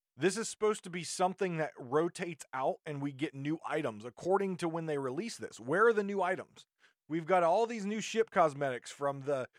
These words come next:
the, what is it, the Blighted ship set to the Battletoad ship set to the,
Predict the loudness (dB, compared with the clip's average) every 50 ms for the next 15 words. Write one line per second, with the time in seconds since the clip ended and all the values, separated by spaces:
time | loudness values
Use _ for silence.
0 | _ _ _ 4 4 6 6 6 4 2 0 -2 -2 0 0 0 -2 -4 -6 -8
1 | -8 -8 -10 -10 -8 -8 -6 -2 0 0 0 0 0 -2 -6 -6 -4 -2 -2 -4
2 | -4 -6 -4 -2 0 0 -2 -2 -6 -4 -4 -2 2 2 2 4 4 2 0 0
3 | 0 -2 -2 -2 -2 -6 -8 -6 -6 -8 -8 -8 -8 -6 -6 -8 _ -12 -12 -12
4 | -10 -8 -8 -8 -8